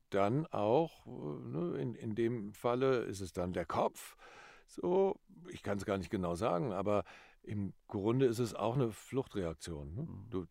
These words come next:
Speaker 1: du, dir wird warm, warm. Wärme ist etwas, da, da, da, das muss abreagiert werden, auch wenn,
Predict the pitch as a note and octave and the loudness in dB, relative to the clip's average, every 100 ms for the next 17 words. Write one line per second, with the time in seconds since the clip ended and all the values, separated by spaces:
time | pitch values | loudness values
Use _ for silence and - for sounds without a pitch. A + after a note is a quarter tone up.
0 | - G#2 F#2+ - G#2+ G2 G#2 G2+ G2 G2 | -8 -8 -6 -2 0 2 2 4 4 2
1 | G2+ F#2+ F#2 G2+ C#3+ F#3 G#2+ F2+ G#2 C#3+ | 0 2 2 4 4 4 2 0 2 2
2 | C#3 C3 - - A2+ A2+ G#2 - - - | 2 0 -2 -4 -2 -2 -2 -4 -10 -2
3 | - C3 A2 A2+ A2 G2+ - G2+ G#2+ - | 0 2 0 0 0 -2 -8 -14 -14 -14
4 | - - - - - - - - - A#2+ | -20 -20 -20 -12 -12 -12 -16 -8 -2 -2
5 | A#2 B2 A2 B2 A#2 A2 A2 A2+ B2+ C3 | -2 -2 0 0 0 -2 0 4 4 6
6 | C#3 B2+ C3+ B2+ A#2+ A#2+ | 2 4 2 4 2 2